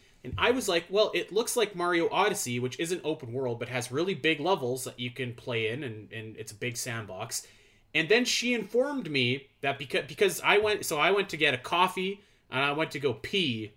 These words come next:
during this Kirby part of the Nintendo Direct, okay? So I didn't really watch it. So she's like, "No,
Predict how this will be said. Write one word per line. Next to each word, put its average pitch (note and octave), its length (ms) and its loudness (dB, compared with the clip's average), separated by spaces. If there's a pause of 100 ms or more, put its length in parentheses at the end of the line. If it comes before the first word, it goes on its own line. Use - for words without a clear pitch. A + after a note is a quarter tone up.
(140)
during C3 340 0
this B2 200 -2
Kirby B2+ 680 -2
part A#2+ 240 -4
of G#2 80 -10
the A2 200 -4
Nintendo A2+ 380 -6
Direct, G#2 340 -6
okay? A#2 280 -4 (320)
So - 100 -8
I D3 60 2
didn't E3 160 0
really C3 140 0
watch G2+ 300 -2
it. F2+ 120 -12 (680)
So - 160 -8
she's A3 260 4
like, F3+ 220 6 (260)
"No, G3 320 6